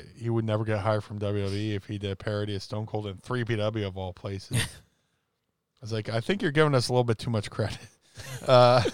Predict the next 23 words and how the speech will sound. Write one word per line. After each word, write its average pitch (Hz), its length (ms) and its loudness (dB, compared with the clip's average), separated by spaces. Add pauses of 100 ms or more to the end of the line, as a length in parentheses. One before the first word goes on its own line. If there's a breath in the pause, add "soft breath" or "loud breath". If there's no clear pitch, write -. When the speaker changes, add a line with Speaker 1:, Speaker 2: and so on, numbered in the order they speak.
(1400 soft breath)
Speaker 1:
but 160 120 4
then 202 160 10
when 190 100 12
I 180 60 12
went 180 160 10
to 156 80 4
W 151 240 6
W 143 240 4
E 185 340 -2 (180)
and, 120 240 -2
uh, 110 300 2
Stryker 139 420 -2
was 117 200 -4
there, 131 500 0 (720)
some 139 220 -2
of 123 40 -4
the 117 60 0
writers 131 480 -2
were 110 100 -4
like, 107 300 -2 (680)
"Yeah, 131 520 4
w-, 110 400 -12 (280)
uh, - 180 -12